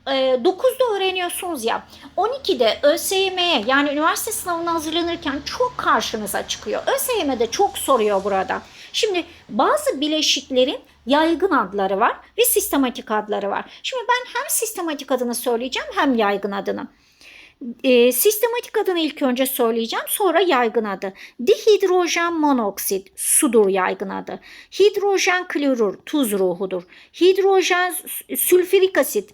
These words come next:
zaç yağıdır. Nitrik asit kezzaptır. Bakın yaygın adlarını veriyorum. Ee, asetik asit yaygın adı sirke asidir. Kalsiyum karbonat kireç taşıdır. Sodyum bikarbonat yemek sodasıdır. Azot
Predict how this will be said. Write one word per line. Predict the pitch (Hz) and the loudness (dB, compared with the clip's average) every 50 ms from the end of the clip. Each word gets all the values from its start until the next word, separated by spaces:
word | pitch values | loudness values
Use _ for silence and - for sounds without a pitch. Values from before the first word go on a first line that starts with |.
| - | -12
zaç | - 214 208 262 285 311 294 - - - | -10 -4 0 0 0 0 0 -2 -2 -2
yağıdır. | 202 185 180 185 180 190 185 - - - - - - _ - | 0 0 -2 -4 -4 -8 -10 -12 -14 -20 -20 -20 -18 _ -2
Nitrik | 226 269 370 381 - - 480 453 - 466 | 2 2 2 2 2 0 0 0 2 2
asit | 381 320 - - 202 180 - _ _ _ _ - | 0 0 0 -2 -4 -4 -6 _ _ _ _ -4
kezzaptır. | - 262 247 254 240 240 - 269 269 262 - - 226 202 185 - - _ - | 0 2 2 2 2 2 0 0 0 0 -4 -6 -4 -4 -4 -6 -12 _ -10
Bakın | 226 269 269 - 302 | -8 -8 -4 0 2
yaygın | 285 254 285 294 302 311 277 381 359 | 4 4 4 4 2 2 -2 -2 -2
adlarını | 339 320 - - 294 302 285 294 294 277 | -2 -4 -4 -4 -4 -4 -4 -4 -4 -2
veriyorum. | 254 214 214 202 202 185 180 185 196 - - - - - - - - 240 | -2 -2 0 -2 -2 -4 -4 -8 -10 -14 -20 -20 -20 -20 -20 -8 -2 0
Ee, | 233 226 233 233 - - | 2 2 2 2 0 -2
asetik | - 311 - 453 440 440 494 - 466 403 | -2 0 0 0 0 0 -2 -4 -4 -4
asit | - - 294 254 - - - _ _ _ - | -4 -2 -4 -6 -6 -8 -18 _ _ _ -2
yaygın | 240 240 262 294 269 359 370 | 0 2 2 2 0 -2 -4
adı | 370 349 - 370 359 | -4 -4 -2 -4 -4
sirke | - - 330 302 277 - - 320 285 | -4 -4 -6 -6 -6 -4 -2 -2 -2
asidir. | 294 - 233 214 190 196 - - _ - - _ _ | -2 -2 -4 -4 -4 -4 -8 -10 _ -20 -20 _ _
Kalsiyum | - - 320 302 349 359 - - 453 466 440 415 392 | -4 0 2 2 2 2 0 0 0 -2 -2 -4 -10
karbonat | - 330 392 381 349 320 349 339 339 330 285 233 - - - | -4 -2 0 0 0 0 -2 -2 -2 -2 -2 -2 -4 -8 -10
kireç | - - 269 302 339 330 - - | -6 -4 -2 0 0 -2 -2 -4
taşıdır. | - 277 233 - - 214 190 190 180 - - - - _ | -4 -4 -2 -2 -2 -4 -4 -6 -8 -10 -12 -20 -20 _
Sodyum | - - - - 440 466 494 508 480 403 453 494 494 427 339 | -8 -6 -2 2 4 4 4 4 4 4 4 4 4 4 4
bikarbonat | 403 427 427 - 415 370 302 262 233 233 226 208 196 202 - - | 4 2 4 2 0 2 2 2 0 -2 -4 -4 -4 -6 -6 -6
yemek | 214 226 262 277 277 285 277 269 277 | -2 0 2 2 4 2 0 0 -2
sodasıdır. | - - 214 196 196 196 - - 190 180 196 185 - - - - - - - _ - | -6 -6 -4 -4 -4 -4 -4 -6 -6 -8 -8 -10 -12 -16 -20 -20 -20 -20 -6 _ 2
Azot | 320 370 370 - 453 466 466 | 2 2 2 2 0 -2 -2